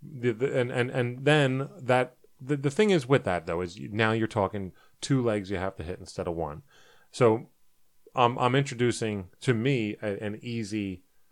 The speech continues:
like, th-, for me, this is just like betting one line. I feel like I'm getting this at,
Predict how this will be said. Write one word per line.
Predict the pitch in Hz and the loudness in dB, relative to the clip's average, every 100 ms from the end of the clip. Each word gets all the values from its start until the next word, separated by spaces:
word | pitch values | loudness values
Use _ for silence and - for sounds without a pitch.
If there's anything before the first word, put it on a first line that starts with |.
| _ - | _ 0
like, | 120 - | 0 0
th-, | 127 | -8
for | - 147 | 0 2
me, | 135 160 | 4 4
this | 139 135 | 4 0
is | 120 - | -4 -6
just | 123 120 | -4 -2
like | 104 | 0
betting | 104 101 98 | 0 0 0
one | 92 101 | 0 0
line. | 98 90 92 95 - | 0 -2 -2 -4 2
I | 107 117 | 2 2
feel | - 101 | 0 -4
like | 90 87 | -2 -4
I'm | 92 92 | -4 -4
getting | 90 92 | -4 -4
this | 90 90 - | -4 -6 -6
at, | 92 87 | -6 -6